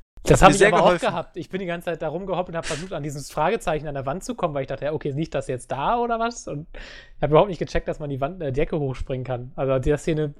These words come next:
Speaker 1: war ich genauso wie du. Musste ich dann nochmal alles neu
Speaker 2: Ja.
Speaker 1: spielen, weil
Speaker 2: Das
Speaker 1: ich natürlich
Speaker 2: war
Speaker 1: draufgegangen bin.
Speaker 2: Nee, aber das,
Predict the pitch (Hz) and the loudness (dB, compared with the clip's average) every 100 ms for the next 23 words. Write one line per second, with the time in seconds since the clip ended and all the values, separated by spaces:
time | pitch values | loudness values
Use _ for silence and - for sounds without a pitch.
0 | - 143 139 143 131 123 120 113 120 131 | -2 0 0 -2 -2 -2 -2 -4 -4 -4
1 | 151 131 131 123 131 123 127 123 127 127 | -2 0 -2 -2 -4 -4 -2 -2 0 0
2 | 123 - 156 - - - - 131 135 131 | 0 -4 -10 -12 -16 -14 -2 2 4 4
3 | 117 127 131 131 127 120 123 156 - _ | 4 4 4 2 -4 -4 -8 -12 -20 _
4 | _ _ _ 180 175 151 - | _ _ _ 2 4 2 -2